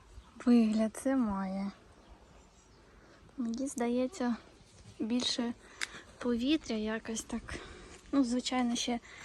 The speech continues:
верх потрібно підкоригувати все, підстригти.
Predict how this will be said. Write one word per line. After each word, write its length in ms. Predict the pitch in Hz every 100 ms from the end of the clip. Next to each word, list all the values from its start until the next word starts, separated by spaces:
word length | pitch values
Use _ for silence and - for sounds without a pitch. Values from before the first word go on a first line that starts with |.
| - -
верх 260 | 254 330 -
потрібно 600 | 254 - 262 247 247 - - -
підкоригувати 920 | 262 - 254 233 247 247 349 - 277
все, 300 | - - 247 - - - - - - -
підстригти. 800 | - - - 302 349 - 294